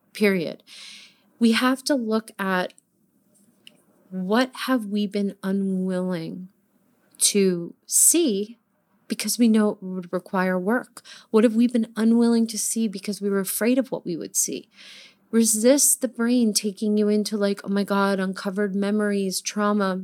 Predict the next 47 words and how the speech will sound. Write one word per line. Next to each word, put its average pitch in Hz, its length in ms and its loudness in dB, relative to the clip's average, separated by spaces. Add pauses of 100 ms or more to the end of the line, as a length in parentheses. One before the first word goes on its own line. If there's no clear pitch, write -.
(100)
That's 254 200 0
not 277 120 4
what 254 120 2
we're 214 120 0
talking 202 340 -6
about 185 220 -2
right 170 180 -4
now. 156 240 -6 (140)
That 247 100 0
might 269 200 4
be 262 80 -2
your 214 180 0
truth, 226 400 -2
but 190 220 2 (300)
in 220 80 -6
terms 277 280 4
of 262 60 -4
the 262 60 2
medicine 208 500 2
that's 202 160 -4
coming 208 340 0
through, 196 360 -2 (340)
Spirit - 380 2
does 247 140 0
not 214 240 2
want - 240 -4
you 202 200 -4
to 196 220 -2
go, 185 560 -2 (520)
um, 190 320 0 (100)
breaking 202 540 0
down 185 320 0
doors 175 720 2
or 175 380 0
opening 185 440 -4
the 180 140 -4
eyes 170 480 -2
to - 120 -4
something 180 420 -2
that 180 180 -4
will 170 160 -6
re-traumatize 165 920 -6
you. - 200 -8 (200)
This 269 160 2
is 320 120 0
about, 214 400 2
like, 175 220 -4